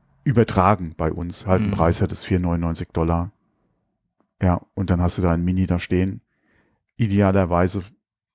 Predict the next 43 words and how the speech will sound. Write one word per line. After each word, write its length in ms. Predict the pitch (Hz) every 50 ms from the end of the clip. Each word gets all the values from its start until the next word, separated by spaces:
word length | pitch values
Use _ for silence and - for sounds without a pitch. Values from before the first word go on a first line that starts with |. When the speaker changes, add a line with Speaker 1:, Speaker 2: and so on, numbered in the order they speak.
| _ _ -
Speaker 1:
vier 220 | - - - 110
neunundvierzig, 580 | 98 95 90 90 87 - 110 - - - - _ - - _ _ _ _ -
ja. 200 | 110 98 98 135 - _ _ _ _ - - - - - - - - - - - - - - - - _
Speaker 2:
Ja, 500 | - 92 98 101 95 101 104 110 107 104
Speaker 1:
Ähm, 100 | 92 - - - - - - - - -
Speaker 2:
aber 260 | - 98 101 101 95
das 440 | 95 98 95 - - - - - -
Speaker 1:
dass 200 | - 113 110 -
wir 80 | 127 113
da 160 | - 107 110
nicht 160 | 117 110 -
hinkommen 460 | - 135 151 - 151 147 139 135 127
heute, 300 | 123 127 123 127 127 123
okay, 460 | 101 95 - - - 120 123 127 127 117
auch 160 | 104 95 -
gerade 260 | - 98 95 101 101
mit 100 | 101 98
den 120 | 98 95
Entwicklungen, 420 | 92 90 90 110 - - 110 101 98
die 100 | 95 95
wir 80 | 92
die 80 | 87 87
letzten 260 | 92 90 - - 98
Jahre 300 | 92 87 90 92 - 87
hatten, 240 | 90 90 - 90 87
ja. 340 | 85 90 87 90 95 104 - _ - - - - - - _ _ _ _ _ _ -
Aber 360 | 95 90 92 101 110 104 95
wie 80 | 104 98
gesagt, 300 | 92 98 104 - - -
das 120 | 98 98
ist 140 | 101 95 -
halt 140 | 104 92 95
der 100 | 92 -
Grund, 280 | - - 101 92 -
warum 220 | - 90 92 95 95
ich 80 | 92
mir 140 | - 98 90
da 80 | 92 90
ein 80 | 90
bisschen 220 | 90 95 - 98 95
schwer 240 | - - 92 92
mit 280 | 98 98 95 - - -
tue, 300 | - 101 98 101 101